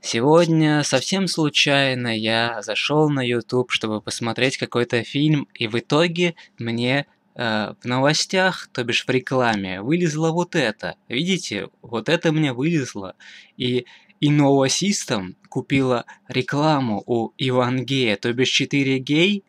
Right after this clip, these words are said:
купил рекламу у Ивангея, понимаете? И сейчас он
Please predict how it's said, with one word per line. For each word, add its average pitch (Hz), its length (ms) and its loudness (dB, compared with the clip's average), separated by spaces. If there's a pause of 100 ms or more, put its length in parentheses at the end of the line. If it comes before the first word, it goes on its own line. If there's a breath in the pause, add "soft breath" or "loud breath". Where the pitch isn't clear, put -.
купил 139 500 -4
рекламу 131 600 0 (280 loud breath)
у 135 220 2
Ивангея, 131 880 0
понимаете? 123 760 -2 (400 loud breath)
И 123 60 -8
сейчас 127 640 0 (300 soft breath)
он 127 340 0